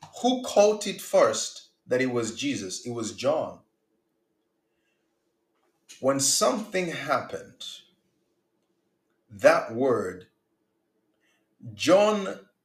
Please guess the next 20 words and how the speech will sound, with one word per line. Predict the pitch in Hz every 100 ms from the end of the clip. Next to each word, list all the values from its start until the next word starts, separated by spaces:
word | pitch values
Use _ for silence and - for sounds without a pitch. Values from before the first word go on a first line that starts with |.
| _
from | - 165 151
his | 160 131
experience, | 117 - - - 190 165 113 98 101 - - - _ _
said, | - - - 147 131 104 - _
"This | 110 101 101 202 240 - 151
word, | 147 165 139 117 -
cast | - 151 - -
it | 143 -
on | 127 120
the | 104
right | 127 131 113
side," | - 131 107 95 - -
and | 104 - -
it | 160 170 -
manifesting, | 123 127 143 131 131 135 139 - 117 101 98 -
this | - -
word | 131 143
of | 117
life | 113 131 110 -
manifesting | 113 123 170 185 - 123 117 - 110 101